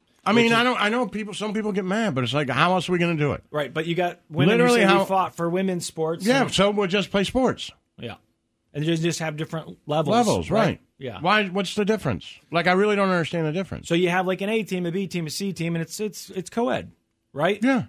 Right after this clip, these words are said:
Speaker 2: Yeah.
Speaker 1: So if, you know, there's a girl who's good enough to be on the A team, they're on the A team.
Speaker 2: Yeah.
Speaker 1: Everybody tries out, and then there's just more teams.
Speaker 2: Yeah. Snowcone, why do you look so angry?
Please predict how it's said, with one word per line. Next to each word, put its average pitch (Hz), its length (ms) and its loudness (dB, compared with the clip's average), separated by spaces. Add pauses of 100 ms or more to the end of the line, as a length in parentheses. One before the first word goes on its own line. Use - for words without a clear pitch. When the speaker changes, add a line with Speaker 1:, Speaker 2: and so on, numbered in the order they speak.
(180)
Speaker 2:
Yeah. 156 140 -6
Speaker 1:
So 208 280 4
if, 208 220 0 (220)
you 175 80 -2
know, 175 280 0
there's 180 340 0
a 175 120 2
girl 147 240 2
who's 165 180 -2
good 151 140 -2
enough 160 160 0
to 156 80 -6
be 160 100 -2
on 165 120 2
the 147 120 4
A 147 140 4
team, 190 460 0 (580)
they're 160 100 -6
on 190 120 4
the 214 80 4
A 262 120 4
team. 80 280 -4 (100)
Speaker 2:
Yeah. 123 220 -10 (680)
Speaker 1:
Everybody 190 380 0
tries 202 320 0
out, 202 280 0 (120)
and 143 160 2
then 160 120 4
there's 160 180 0
just 165 220 -4
more 175 180 4
teams. 151 460 0 (100)
Speaker 2:
Yeah. 123 160 -8 (720)
Snowcone, 165 300 -4
why 185 100 2
do 208 60 4
you 196 60 2
look 196 120 0
so 190 240 2
angry? 127 560 2